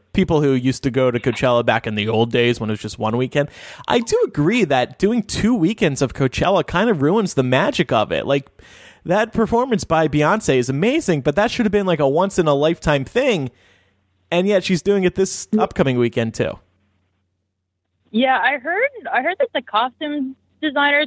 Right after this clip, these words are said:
Speaker 2: said that she's gonna have different outfits for weekend too. So I'm wondering what kind of changes will happen.
Speaker 1: Yeah.
Speaker 2: Or
Speaker 1: Yeah.
Speaker 2: if any.
Speaker 1: Yeah, and, like,
Speaker 2: It would
Speaker 1: is,
Speaker 2: be interesting.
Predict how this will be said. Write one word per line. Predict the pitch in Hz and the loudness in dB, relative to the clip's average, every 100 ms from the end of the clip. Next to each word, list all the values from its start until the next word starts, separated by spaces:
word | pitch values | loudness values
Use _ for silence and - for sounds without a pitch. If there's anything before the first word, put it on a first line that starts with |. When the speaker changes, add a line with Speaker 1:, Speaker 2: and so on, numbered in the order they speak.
| - | 0
Speaker 2:
said | 247 | 0
that | 226 - _ | 0 -4 _
she's | - 220 | -8 -4
gonna | 226 226 | 0 0
have | 214 | 0
different | 202 - 180 - | -2 -2 -4 0
outfits | 240 - 311 - | -2 -2 -6 -6
for | 311 | -10
weekend | 302 311 311 311 - | -4 -2 -2 -4 -2
too. | 320 320 - | 0 0 0
So | 208 | 0
I'm | 208 214 | 0 2
wondering | 247 294 302 254 | 0 2 0 -2
what | 226 | -2
kind | 233 | 0
of | 180 160 | 0 -2
changes | - 170 185 165 165 160 156 | -6 -4 -4 -2 -2 -2 -6
will | 170 165 165 165 _ _ _ _ _ _ | -2 2 2 0 _ _ _ _ _ _
happen. | 180 202 240 247 277 294 | -2 -2 -4 -2 -4 -8
Speaker 1:
Yeah. | - 143 139 135 127 117 - _ _ | -4 0 2 2 2 0 -8 _ _
Speaker 2:
Or | 185 185 | 0 2
Speaker 1:
Yeah. | |
Speaker 2:
if | 208 202 | 0 0
any. | 190 214 285 _ _ _ _ | -2 -2 -10 _ _ _ _
Speaker 1:
Yeah, | 240 226 | -2 0
and, | - 180 | 2 2
like, | 196 180 | 2 0
Speaker 2:
It | 208 | 0
would | 226 | 2
Speaker 1:
is, | 180 | 0
Speaker 2:
be | |
interesting. | 190 180 170 170 | -2 -4 -12 -14